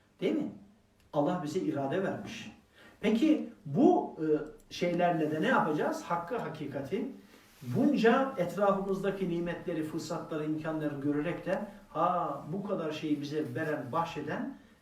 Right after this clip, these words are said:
bir yaratıcının olduğunu bileceğiz ve ona tabi olmanın yollarını da ne yapacağız?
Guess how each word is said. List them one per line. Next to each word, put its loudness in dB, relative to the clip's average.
bir -2
yaratıcının -2
olduğunu -2
bileceğiz 4
ve 4
ona 2
tabi 0
olmanın -2
yollarını -2
da -4
ne -2
yapacağız? -6